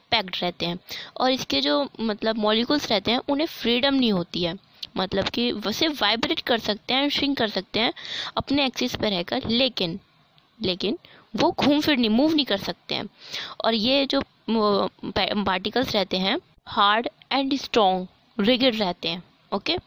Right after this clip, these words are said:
अब हम इसके बारे में easy to learn के बारे में बात करते हैं, कैसे हम इसे याद कर सकते हैं। इसके बारे में हम first topic से लेके सिक्स topic तक ये बहुत easy है,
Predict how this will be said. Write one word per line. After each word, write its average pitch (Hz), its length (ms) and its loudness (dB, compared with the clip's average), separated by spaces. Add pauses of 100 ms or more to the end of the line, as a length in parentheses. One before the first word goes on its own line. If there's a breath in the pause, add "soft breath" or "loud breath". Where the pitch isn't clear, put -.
(340 loud breath)
अब 220 80 2
हम 262 160 2
इसके 277 220 -2
बारे 233 280 2
में 254 320 0 (200)
easy 233 280 0
to 302 120 2
learn 240 200 0
के 254 60 0
बारे 240 200 2
में 233 80 0
बात 220 220 0
करते 180 300 -4
हैं, 208 160 0
कैसे 262 300 -2
हम 269 100 0
इसे 269 140 -2
याद 220 280 0
कर 190 120 -4
सकते - 340 -8
हैं। 170 140 -6 (1800 soft breath)
इसके 294 240 -2
बारे 269 240 4
में 285 180 0 (440)
हम 269 340 2
first 285 460 -2 (100)
topic 233 320 0
से 254 140 -2
लेके 226 260 -2
सिक्स 269 260 -6
topic 233 320 -2 (100)
तक 254 180 -4
ये 277 60 0 (140)
बहुत 233 240 -2
easy 196 220 -2
है, 214 140 -2